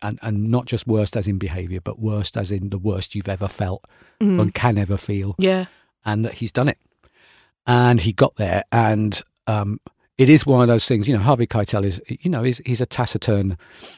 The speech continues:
Speaker 1: you know, he's a pro. He, he goes, he does his job. He's not a great one for doing all the chat shows and sitting around, uh, you know, giving you his lovey anecdotes about how great he is and,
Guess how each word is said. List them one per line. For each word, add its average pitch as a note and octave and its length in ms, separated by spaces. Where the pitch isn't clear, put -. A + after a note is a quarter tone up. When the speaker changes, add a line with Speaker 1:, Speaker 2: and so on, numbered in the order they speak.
Speaker 1:
you A2+ 140
know, A2 100
he's G#2+ 180
a - 40
pro. G2 500
He, A2 220
he G#2+ 280
goes, A2 320
he A2 60
does G#2+ 200
his G#2 180
job. G2+ 340
He's G2+ 200
not A2+ 260
a G#2+ 60
great G2+ 260
one G#2 220
for G#2 100
doing G#2+ 300
all G#2 80
the G#2 100
chat - 260
shows F#2+ 380
and F#2 160
sitting G#2+ 300
around, G#2 320
uh, G#2 40
you G#2 160
know, F#2 60
giving G#2+ 260
you G#2 100
his G2+ 160
lovey G#2 300
anecdotes G2 580
about G2 280
how G2 120
great G2+ 300
he G2+ 180
is F#2+ 180
and, F#2+ 300